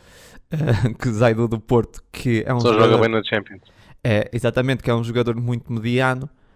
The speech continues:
Speaker 1: mas eleva muito o patamar na Champions e de repente parece um jogador incrível. E o Mateus Reis, embora eu acho que é muito melhor, mas realmente subiu muito de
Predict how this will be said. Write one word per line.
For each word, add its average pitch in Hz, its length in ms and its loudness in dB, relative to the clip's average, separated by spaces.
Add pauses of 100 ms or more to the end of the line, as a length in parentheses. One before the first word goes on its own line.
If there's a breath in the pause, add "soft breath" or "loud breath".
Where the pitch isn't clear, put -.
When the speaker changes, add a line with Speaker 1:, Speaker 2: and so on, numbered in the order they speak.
(120)
Speaker 1:
mas 127 280 -2
eleva 127 440 2
muito 131 240 -4
o 123 40 -6
patamar 120 520 -4
na 117 100 -6
Champions 123 560 -6
e 127 80 -4
de 127 60 -6
repente 120 340 -8
parece 117 260 -4
um 123 80 -6
jogador 120 360 0
incrível. 113 480 -4
E 113 120 -2
o - 80 -8
Mateus 123 360 -4
Reis, 120 180 -2
embora 110 220 -2
eu 110 80 0
acho 110 200 -6
que - 120 -6
é 110 60 0
muito 104 280 -8
melhor, 123 300 2 (420 soft breath)
mas 117 220 -2
realmente 131 520 -2 (240)
subiu 135 380 -2
muito 135 340 -4
de - 80 -10